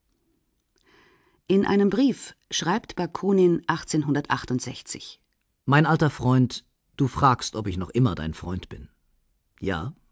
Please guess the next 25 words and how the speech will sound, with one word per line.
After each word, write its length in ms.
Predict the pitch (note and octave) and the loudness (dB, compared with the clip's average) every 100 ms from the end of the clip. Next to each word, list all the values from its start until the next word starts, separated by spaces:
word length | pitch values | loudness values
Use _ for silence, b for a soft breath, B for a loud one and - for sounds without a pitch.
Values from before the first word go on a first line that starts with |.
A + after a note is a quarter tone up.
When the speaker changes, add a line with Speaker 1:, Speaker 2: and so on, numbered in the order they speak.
| _ _ _ | _ _ _
Speaker 2:
mehr 240 | G2 A2 | 2 2
als 180 | B2 B2 | 2 0
je, 160 | C3 D3+ | 2 4
lieber 280 | B2 G#2 G2 | 4 2 0
Marx, 400 | F#2+ G2 - - B B B | -2 -4 -10 -12 B B B
weil 240 | - B2 C3+ | 0 2 2
ich 240 | B2+ - | -2 -4
mehr 340 | A2+ C3 D3 D3 | 0 4 6 4
als 240 | C#3 - | 0 -2
je 240 | A#2+ C3+ C#3+ | 0 2 2
zum 240 | - C#3 | 0 -2
Verständnis 640 | C3+ A#2+ C3 A#2 B2+ B2+ | -2 -2 0 0 -2 -4
gelangte, 480 | - A#2 A#2+ B2 C#3 | 0 0 0 -2 0
wie 140 | A#2 A2+ | 2 0
recht 280 | A#2+ - | -2 -2
du 120 | C#3 G#2 | -2 -2
hattest, 360 | - A2 - | -2 -6 -2
den 160 | A#2 G2+ | -2 -2
großen 480 | F#2 A#2 B2 A#2 F#2+ | -2 -2 0 0 2
Weg 280 | G#2+ - | 0 0
der 140 | - G2 | -4 -4
ökonomischen 580 | G2+ G2+ G2 A#2 G2+ G2+ | -4 -4 -2 -2 -2 -4
Revolution 640 | F#2+ F#2 F2+ - G#2 G#2+ | -4 -4 -6 -4 -2 -4
zu 160 | - | -4
gehen 300 | F2+ G2 E2 | -4 -4 -4